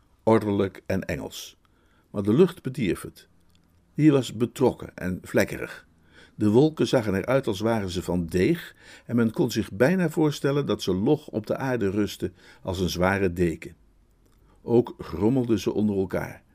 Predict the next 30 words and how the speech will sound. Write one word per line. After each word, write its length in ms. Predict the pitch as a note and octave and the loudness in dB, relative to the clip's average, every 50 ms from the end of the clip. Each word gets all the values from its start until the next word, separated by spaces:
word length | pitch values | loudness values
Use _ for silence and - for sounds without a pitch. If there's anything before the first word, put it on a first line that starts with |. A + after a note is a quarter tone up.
| _ _ _ _ _ _ _ _ _ _ _ _ _ _ | _ _ _ _ _ _ _ _ _ _ _ _ _ _
Een 180 | - F2+ F#2 - | -10 -8 -6 -4
enkele 500 | - A#2 A#2+ A2+ G#2+ - A2 G#2+ F#2+ F2+ | 0 0 0 0 0 0 0 0 0 0
dikke 300 | G2 B2+ B2 - G2 F2+ | 0 -2 0 0 0 0
regendroppel 720 | F2 C#3+ D3 A#2+ - G2 F#2 D#2+ F#2 F2+ E2 - - D#2 | 2 2 0 0 0 -2 -2 -2 -2 -2 -4 -4 -6 -8
spatte 480 | D#2+ - - - - F#2 F2 - F#2+ F#2 | -8 -8 -4 0 0 0 2 0 -2 -2
naast 360 | F#2+ F2+ D#2+ D#2+ - - - | 0 -2 -2 -4 -6 -8 -8
Sue 280 | - - G#2 F#2+ F#2 | -4 -2 -2 0 0
op 120 | D2+ C2+ - | -2 -4 -6
de 60 | - | -8
stenen 440 | - - - - G2 F#2+ F2+ F2 E2+ | -10 -4 0 0 2 2 2 0 -2
neer 560 | G2 A#2 C3+ C#3+ D#3 D#3+ D#3 - - - - | 0 0 -2 -2 -4 -6 -10 -14 -20 -20 -12
en 140 | - A#2+ A#2+ | -6 -2 0
uit 140 | B2 A2+ - | 0 0 0
de 80 | - F#2+ | -2 -4
verte 380 | - B2+ C3 C#3+ D3 - D#3+ D#3+ | 0 0 0 0 0 -4 -6 -4
klonk 280 | - C#3+ C#3 A#2+ - | -2 -2 -2 -2 -2
een 100 | G#2+ F#2 | -2 -2
laag 360 | F2+ F#2 A2 C#3 D3+ C#3+ - | 0 0 0 0 -2 -2 -4
gegrom 460 | - F#2+ E2+ - F#2+ G#2+ B2+ D3 D3+ C#3+ | -4 -6 -6 -2 0 2 2 2 2 0
alsof 260 | B2 - - F#2+ F2 | -2 0 -2 -2 -2
een 160 | F2 E2+ E2+ | -2 -2 -2
machtig 460 | F2+ A#2+ C#3 - - - D3 - - | -2 -2 -4 -6 -8 -10 -10 -8 -6
en 240 | - G2 F2 E2 - - - - - | -6 -6 -6 -6 -8 -12 -20 -20 -8
onaangenaam 680 | - - B2+ B2 C3 G2+ C#3+ D3 B2 - A2+ G#2 F#2 F2+ | -2 0 2 2 2 2 2 0 0 0 -2 -2 0 0
monster 420 | F#2+ A2+ C3+ B2+ - - B2 A2+ | 0 0 -2 -2 -2 -2 -2 -2
haar 240 | G#2+ A2 G#2+ G#2+ G2 | 0 0 -2 -4 -4
bespeurd 500 | - F2+ - - - G#2 F2+ D#2+ D2 - | -4 -8 -14 -8 -4 -4 -2 -2 -4 -6
had. 300 | - - - - - - _ _ _ _ _ _ _ _ _ _ _ _ _ _ _ _ _ _ | -12 -14 -14 -16 -20 -20 _ _ _ _ _ _ _ _ _ _ _ _ _ _ _ _ _ _
Ze 160 | - - A2+ | -8 -4 -2
huiverde. 520 | G2+ F#2+ F2 E2 D#2+ C#2+ - - - B1 | 0 0 0 -2 -2 -4 -8 -14 -16 -18